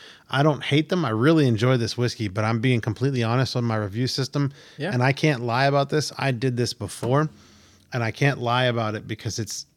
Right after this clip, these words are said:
Speaker 1: my tastes have changed a little bit in favor of this whiskey, but I'm not gonna change where I stand on it.
Speaker 2: Yeah. Nope.
Speaker 1: Yeah.
Speaker 2: That's totally
Speaker 1: So what do we
Speaker 2: fair.
Speaker 1: come out to for the, for the average?
Speaker 2: Well, we have one more. So we have finish. I gave it a six. You gave it a four point five,
Speaker 1: Four point five, yep.
Speaker 2: which averages out as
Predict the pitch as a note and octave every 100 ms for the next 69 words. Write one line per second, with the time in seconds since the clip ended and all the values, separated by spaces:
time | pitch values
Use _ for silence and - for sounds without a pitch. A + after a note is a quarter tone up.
0 | _ _ _ - C3 B2 B2 D3+ D3+ -
1 | B2 - C#3+ B2+ A2+ B2 B2 B2+ A#2 G#2
2 | - A#2+ B2+ A#2 B2+ - C3+ - C3+ A#2
3 | A2 A2+ A#2 A#2+ A2 G#2+ A2 G#2+ G#2 G2
4 | F2+ - G#2+ F2 - A2 G2+ _ - A#2+
5 | - _ G#2+ A2 - - - A2+ A2+ C#3
6 | E3+ E3 D#3 D3 C#3+ C3+ C#3+ - A#2 -
7 | - A2 G#2+ G#2+ F#2 B2+ D3+ - B2 A#2
8 | A#2+ G#2+ G#2 A2+ B2 C3 A2+ G#2 - A#2
9 | A#2 G#2+ - B2 C#3+ F#3 - - A2 A2+
10 | A#2 A2 A2 G#2 - D#3+ D#3+ - A2+ A#2+
11 | A2+ G#2+ G#2 - F#2+ F#2+ - A2+ - G2+
12 | - D#3 B2 C3 - G#2+ G2+ G#2+ A#2 -
13 | - A2+ A2 G#2 G#2 G#2 - G2+ G2+